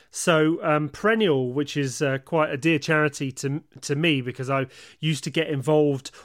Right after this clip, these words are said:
or they used to build a garden or, uh, i-, in the, uh, Floral Marquee at Chelsea. Uh, so I got to know them quite well.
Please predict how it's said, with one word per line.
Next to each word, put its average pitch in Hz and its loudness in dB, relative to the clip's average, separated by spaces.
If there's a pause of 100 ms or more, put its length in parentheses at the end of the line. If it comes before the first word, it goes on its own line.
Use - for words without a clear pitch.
or 160 2
they 175 4
used 175 -2
to 156 4
build 156 2
a 147 2
garden 139 0 (420)
or, 139 0 (100)
uh, 127 -4
i-, 151 -2 (180)
in 147 -2
the, 131 -2
uh, 127 -4
Floral 143 0
Marquee 139 0
at - -6
Chelsea. 131 -4 (400)
Uh, 131 0
so 143 -2
I 139 2
got 156 -2
to - -8
know 147 2
them 127 -6
quite 127 -4
well. 117 -12